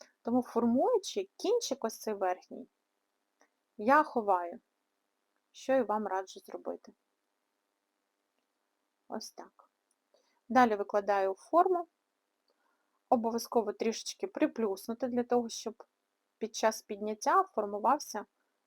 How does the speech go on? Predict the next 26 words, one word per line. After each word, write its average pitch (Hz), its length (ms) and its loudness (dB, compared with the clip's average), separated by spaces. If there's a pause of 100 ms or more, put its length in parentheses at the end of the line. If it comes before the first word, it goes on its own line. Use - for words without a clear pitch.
(200)
гарний 220 480 -2
кранчик. - 520 -14 (2000)
І 320 80 2
також 220 320 4
залишаю 214 460 -2
на 208 120 -2
розстойку 392 400 -2
буквально, 233 460 2
е, - 880 -6
на 247 260 4
хвилин 233 380 0
п'ятнадцять-двадцять. 226 1040 2
Тут 233 160 -6
тісто 214 340 -6
вже 202 160 -6
працює 202 420 -6
швидко, 254 640 -4 (380)
особливо 202 480 -6
якщо 196 280 -4
у 190 60 -8
вас 190 220 -8
тепло. 262 420 0 (540)
І 370 80 6
далі 247 280 10
другий 233 300 2
варіант. 285 520 2